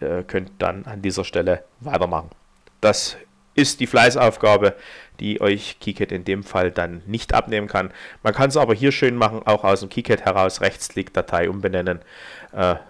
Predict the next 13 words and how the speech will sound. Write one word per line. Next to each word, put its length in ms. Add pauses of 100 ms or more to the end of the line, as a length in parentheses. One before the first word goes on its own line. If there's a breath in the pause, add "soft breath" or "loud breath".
(120)
geht 180
also 380 (100)
hervorragend. 760 (440 loud breath)
Das 180
kann 140
man 80
hier 100
mit 160
allen 280
Dateien 360
machen. 240 (460 loud breath)
Und, 580
äh, 240